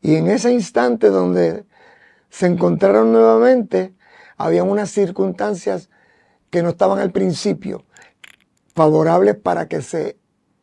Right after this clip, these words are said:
unieran y ese amor no había, eh, decrecido, el amor estaba en, en, en, en realidad había aumentado.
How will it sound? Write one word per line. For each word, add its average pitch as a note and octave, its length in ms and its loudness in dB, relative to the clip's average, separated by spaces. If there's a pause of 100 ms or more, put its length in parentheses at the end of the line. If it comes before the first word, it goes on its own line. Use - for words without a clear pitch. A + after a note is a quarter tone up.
(680)
unieran F3+ 680 -2 (220)
y E3 100 -2
ese D#3 160 -4
amor G3 340 -2
no D#3 280 -8
había, E3+ 560 -2 (760)
eh, - 560 -12 (360)
decrecido, D3+ 720 -8
el - 80 -12
amor - 220 -14
estaba - 400 -14
en, A3 220 -16 (120)
en, - 200 -8
en, - 680 -8 (100)
en F3+ 180 -6
realidad F#3+ 300 0
había B3 140 2
aumentado. A3 540 -4